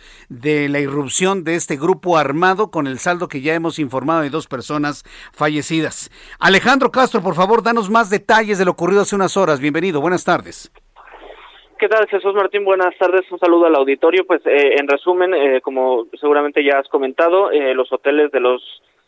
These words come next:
Speaker 2: los huéspedes, perdón, de los hoteles Azul Beach y Hyatt Zibat en Puerto Morelos, en la zona de Bahía Petén Beach,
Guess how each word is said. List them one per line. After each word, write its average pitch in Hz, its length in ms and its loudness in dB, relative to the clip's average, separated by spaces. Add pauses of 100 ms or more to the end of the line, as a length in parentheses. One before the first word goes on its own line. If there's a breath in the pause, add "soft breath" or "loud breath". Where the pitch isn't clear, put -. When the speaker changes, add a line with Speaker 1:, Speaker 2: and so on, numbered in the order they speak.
(160)
Speaker 2:
los 135 200 2
huéspedes, 170 460 0
perdón, 156 280 0
de 151 80 2
los 135 140 0
hoteles 151 400 0
Azul 147 300 -2
Beach 160 320 0
y 143 80 -8
Hyatt 147 400 0
Zibat 165 380 0
en 139 320 -4
Puerto 135 320 -2
Morelos, 160 400 2
en 143 100 -4
la 127 80 0
zona 147 300 -2
de 135 80 2
Bahía 131 340 0
Petén 127 420 -4
Beach, 180 200 2